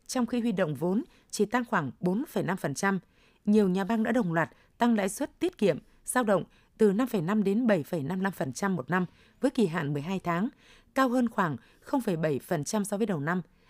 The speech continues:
Đáng chú ý, lãi suất huy động cao nhất hiện thuộc về Ngân hàng Thương mại Cổ phần An Bình, A P Bank, với tám phẩy tám phần trăm một năm, kỳ hạn mười ba tháng,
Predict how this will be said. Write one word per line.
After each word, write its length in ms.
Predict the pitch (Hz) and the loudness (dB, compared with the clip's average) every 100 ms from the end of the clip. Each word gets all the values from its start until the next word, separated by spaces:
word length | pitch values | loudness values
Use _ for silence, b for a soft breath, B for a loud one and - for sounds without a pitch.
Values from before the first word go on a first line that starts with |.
| b | b
Đáng 160 | 202 214 | -2 0
chú 140 | 214 | 0
ý, 180 | 202 285 b b b | 0 -2 b b b
lãi 160 | 208 | 0
suất 160 | 214 320 | 2 0
huy 80 | 262 | 0
động 200 | 190 151 | 0 0
cao 140 | 208 | 0
nhất 220 | 214 320 - b b | 0 -2 -6 b b
hiện 220 | - 226 170 | 0 0 2
thuộc 160 | 185 170 | -4 -2
về 120 | 175 | -2
Ngân 160 | 202 | 0
hàng 140 | 226 160 | -2 -4
Thương 240 | 220 220 | -2 0
mại 200 | 196 160 - | 0 -2 -2
Cổ 140 | 175 | -4
phần 220 | - 135 - | -2 -6 -4
An 220 | 214 170 | -4 0
Bình, 200 | 175 131 b b b | -2 -2 b b b
A 100 | 202 | -4
P 60 | 208 202 | 0 0
Bank, 220 | 190 180 b b b - | 0 -2 b b b -4
với 300 | 185 208 302 | 0 0 0
tám 240 | 208 196 311 | -2 -2 -4
phẩy 120 | 202 | -4
tám 180 | - 190 | -2 -2
phần 120 | 214 | -2
trăm 160 | - 202 | -4 -4
một 160 | 156 | -4
năm, 160 | 175 185 - b b | -2 -4 -4 b b
kỳ 100 | - | -2
hạn 240 | 190 175 151 | 0 0 -2
mười 100 | 156 | -2
ba 160 | 196 | -4
tháng, 320 | 202 170 170 | -4 -4 -4